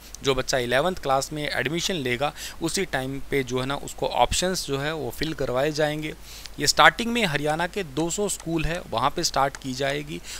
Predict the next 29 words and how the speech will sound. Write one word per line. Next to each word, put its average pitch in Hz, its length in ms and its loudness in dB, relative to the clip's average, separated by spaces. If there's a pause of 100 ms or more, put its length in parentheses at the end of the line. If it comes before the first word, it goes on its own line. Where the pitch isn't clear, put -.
(120)
और 127 80 4
पचास 180 500 4
पचास 156 340 2
बच्चों 139 280 -4
के 156 140 -4
बैच 139 260 2 (120)
जो 135 120 0
है 139 60 0
ना 147 80 0
इसमें 143 240 -6
बनाए 107 300 4
जाएंगे। 98 460 2 (360)
अगर 120 140 4
ये 120 100 4
successful 165 520 -4
होती 151 280 -4
है 208 60 0
तो 190 100 -2
हरियाणा 123 320 -2
के 143 140 -6
फिर 135 140 -4
तमाम 139 380 0
सरकारी 135 380 -2
स्कूल 139 360 -6
या 135 140 -4
जितने 127 300 -6
भी 147 100 -6
स्कूल 143 360 -6
है 156 80 -8